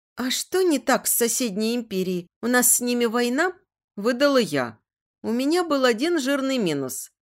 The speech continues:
Я не знала ни историю, ни свежих новостей. Сюда они не доходили, либо же мы узнавали с большим опозданием.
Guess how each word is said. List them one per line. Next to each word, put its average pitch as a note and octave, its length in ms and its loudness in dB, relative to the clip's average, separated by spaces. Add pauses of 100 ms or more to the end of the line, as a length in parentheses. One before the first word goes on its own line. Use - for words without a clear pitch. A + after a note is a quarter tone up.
(140)
Я D#4+ 180 -2
не A3+ 140 0
знала F3+ 320 2
ни F3+ 240 0
историю, D4+ 520 -2 (120)
ни G#3+ 100 -2
свежих A3+ 480 -2
новостей. F#3 720 -2 (220)
Сюда B3+ 480 0
они D#3+ 400 0 (140)
не E4 160 -2
доходили, F#3 920 -2
либо D#4 320 0
же C#4 240 0 (100)
мы D#4+ 220 0
узнавали A#3+ 500 2
с G#3 80 0
большим A3 440 2
опозданием. C3+ 920 -2